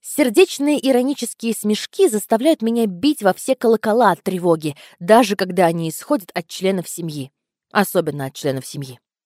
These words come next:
Меня заставили сопровождать Ундину на первые несколько занятий. Не спрашивайте, почему. Пути Господни неисповедимы.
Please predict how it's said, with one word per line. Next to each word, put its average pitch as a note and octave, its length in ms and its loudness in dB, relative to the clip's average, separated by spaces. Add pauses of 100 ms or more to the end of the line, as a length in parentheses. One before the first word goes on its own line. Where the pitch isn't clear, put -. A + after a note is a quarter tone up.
(840)
Меня G3+ 320 6
заставили F4 480 6
сопровождать A#3+ 680 2
Ундину A3+ 380 0
на G3+ 160 0
первые A3 360 2
несколько G3 420 -4
занятий. D#3 560 -4 (100)
Не A3+ 200 0
спрашивайте, E3 640 0
почему. D3+ 460 -8 (340)
Пути D4 280 0
Господни C#4 540 4
неисповедимы. F3+ 880 -2